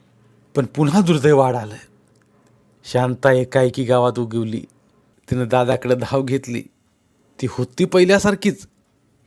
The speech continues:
दादानं कुणाला जुमानलं नाही. तो पूर्वीसारखाच बेफाम बनला. आता तो तिला सोडणार नव्हता आणि तीही त्याला सोडणार नव्हती. दोघं एकमेकांना सोडणार नव्हते. रिकामा वाडा त्यांना मोकळा होता.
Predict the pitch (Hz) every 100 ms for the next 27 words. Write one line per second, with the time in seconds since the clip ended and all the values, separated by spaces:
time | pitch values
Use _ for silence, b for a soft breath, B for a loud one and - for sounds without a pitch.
0 | _ 127 127 123 131 127 - 131 139 143
1 | 123 139 139 139 143 110 135 113 - _
2 | _ _ _ _ _ 131 - 139 139 151
3 | 165 151 165 147 147 151 185 196 208 254
4 | - - _ _ _ _ _ _ _ _
5 | - 113 - 202 208 214 185 175 165 117
6 | 131 110 104 - - - _ _ _ _
7 | _ _ 131 120 - 180 196 208 165 143
8 | 139 120 127 123 107 - 113 _ _ _
9 | _ _ _ _ - 113 131 131 131 139
10 | 135 135 139 139 135 143 131 131 127 123
11 | 95 110 - _ _ _ _ _ _ -
12 | 120 - 131 127 120 123 123 - 127 120
13 | 120 - - 135 131 127 -